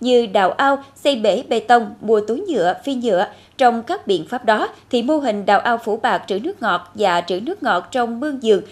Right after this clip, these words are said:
đang được nhiều hộ dân áp dụng để không bị động trong việc phòng chống hạn mặn, ảnh hưởng đến đời sống và sản xuất. Với mô hình đào ao phủ bạc trữ nước ngọt, nhiều năm qua đã đem lại hiệu quả cao trong việc ứng phó với hạn mặn,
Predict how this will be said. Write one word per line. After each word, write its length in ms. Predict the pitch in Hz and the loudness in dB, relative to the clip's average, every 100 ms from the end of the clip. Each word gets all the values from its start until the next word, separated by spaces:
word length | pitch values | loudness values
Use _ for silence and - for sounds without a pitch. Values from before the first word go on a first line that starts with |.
| - - | -14 -4
đang 200 | 311 269 | -2 0
được 160 | 233 | 0
nhiều 260 | 208 214 190 | 0 -2 -2
hộ 240 | 214 170 190 | -2 -2 -2
dân 200 | 226 214 | -4 -4
áp 160 | 370 302 | -6 -2
dụng 240 | 208 180 - - - | -2 -2 -8 -10 2
để 220 | 196 294 | 2 2
không 240 | - 320 277 | -4 -4 -2
bị 120 | 202 | -2
động 280 | 196 175 190 | 0 -2 -2
trong 200 | 254 220 | -4 -4
việc 140 | 196 - | -6 -4
phòng 180 | 208 175 | -2 -2
chống 200 | 175 220 | -4 -6
hạn 160 | 381 190 | -6 -4
mặn, 180 | 190 359 - - | -4 -4 -10 -8
ảnh 180 | - 226 | -2 -2
hưởng 240 | 277 196 | -2 -4
đến 180 | 220 285 453 | -4 -4 -2
đời 120 | 233 | -2
sống 280 | 170 208 294 | -2 -4 -6
và 160 | 302 180 | -4 -6
sản 180 | - 160 | -6 -12
xuất. 200 | - 277 - _ _ _ _ _ _ _ _ _ | -8 -8 -10 _ _ _ _ _ _ _ _ _
Với 160 | 233 302 | -2 -2
mô 140 | 453 | 0
hình 380 | 339 254 220 196 | -2 -2 -2 -2
đào 200 | 202 196 | 0 0
ao 300 | - 294 302 | 0 -4 -4
phủ 260 | - 214 208 | -4 -4 -2
bạc 280 | 285 - - | 0 -2 -2
trữ 140 | - 190 | -6 -6
nước 160 | 302 - | -6 -6
ngọt, 220 | 226 175 - - | -4 -4 -8 -10
nhiều 140 | 233 233 | -4 -4
năm 160 | 285 269 | -4 -4
qua 180 | 269 | -4
đã 140 | 262 208 | -2 -4
đem 200 | 294 269 | -4 -4
lại 200 | 233 185 | -4 -4
hiệu 260 | 214 185 190 | -4 -6 -4
quả 160 | 185 | -6
cao 320 | 214 294 277 | -4 -4 -4
trong 260 | 269 269 226 | -4 -6 -6
việc 180 | 202 - | -6 -6
ứng 160 | 220 | -6
phó 220 | 254 226 311 | -6 -8 -8
với 100 | 339 | -10
hạn 200 | 320 190 | -8 -8
mặn, 240 | 190 175 | -6 -6